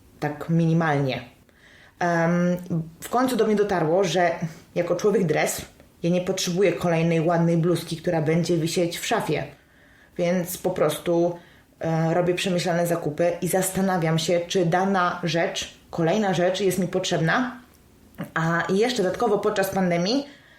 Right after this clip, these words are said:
to starałam się kupować tylko świeże produkty, takie jak owoce, warzywa, nabiał i tak dalej, żeby wykorzystać zapasy, które już zgromadziłam.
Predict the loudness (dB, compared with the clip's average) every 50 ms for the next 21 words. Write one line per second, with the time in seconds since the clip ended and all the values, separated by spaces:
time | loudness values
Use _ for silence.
0 | -16 _ -2 0 2 2 0 0 0 0 2 2 2 2 2 0 2 2 2 2
1 | 2 2 2 2 2 2 2 2 2 2 0 0 2 2 0 0 2 2 2 2
2 | 2 2 2 0 0 0 0 0 0 0 0 2 2 0 -2 -4 -8 -6 -4 -2
3 | -4 -4 -2 -2 0 2 2 2 2 2 0 0 2 2 2 2 2 2 2 2
4 | 2 2 2 2 2 2 2 2 2 2 2 2 2 0 0 0 0 2 2 2
5 | 2 2 0 0 -4 -8 -16 -20 -20 -20 -16 -8 -4 -2 0 2 2 2 2 2
6 | 2 2 2 2 2 2 2 2 2 2 2 0 0 0 0 2 0 0 0 0
7 | 0 2 4 4 4 4 2 2 2 0 -2 -2 0 0 2 2 2 2 2 2
8 | 0 -2